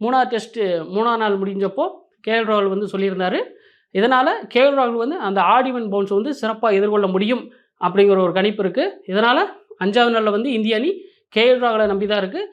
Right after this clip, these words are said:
அது மட்டும் இல்ல, ரிஷப் பந்துக்கு வந்து இன்ஜுரி இருக்கு கையில. இது வந்து அவருக்கு கொஞ்சம் பிரச்சனையா இருக்கலாம். ஏன்னா, ஆட் ஈவன் பவுன்ஸ் இருக்கனால இங்கிலாந்து அணியை பொறுத்த வரைக்கும் அவங்க அந்த ஸ்டம்ப் லைன்லேயே தொடர்ச்சியா பந்து வீச அதிக வாய்ப்பு இருக்கு.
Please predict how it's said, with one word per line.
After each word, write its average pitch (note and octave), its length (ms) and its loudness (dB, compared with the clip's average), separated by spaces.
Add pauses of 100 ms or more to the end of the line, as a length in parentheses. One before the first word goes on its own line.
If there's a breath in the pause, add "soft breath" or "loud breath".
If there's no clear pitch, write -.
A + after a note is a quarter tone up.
(120)
அது G#3+ 200 -2
மட்டும் C4 200 -6
இல்ல, C4 120 -4
ரிஷப் D4 240 -2
பந்துக்கு A#3 280 0
வந்து A3+ 120 0
இன்ஜுரி G3+ 800 0
இருக்கு E3 280 -8 (380)
கையில. F#3+ 240 2 (640 soft breath)
இது A#3 160 2
வந்து C#4+ 340 4
அவருக்கு A3+ 340 2
கொஞ்சம் G#3+ 400 0 (640 soft breath)
பிரச்சனையா G3+ 340 0
இருக்கலாம். F3 280 0
ஏன்னா, G#3+ 240 0 (360 loud breath)
ஆட் C4 340 4
ஈவன் C4 280 2
பவுன்ஸ் A3 320 0
இருக்கனால G#3+ 340 2 (520)
இங்கிலாந்து A#3+ 380 2
அணியை A3+ 180 0
பொறுத்த G#3 220 -2
வரைக்கும் G#3 380 -2 (260 loud breath)
அவங்க G3+ 280 4 (460)
அந்த F3+ 160 -4
ஸ்டம்ப் C4 400 0
லைன்லேயே C4+ 520 0
தொடர்ச்சியா A#3+ 520 -4
பந்து G3+ 200 -4
வீச A3 220 -4
அதிக G#3 260 0
வாய்ப்பு F#3 300 0
இருக்கு. G3 400 -4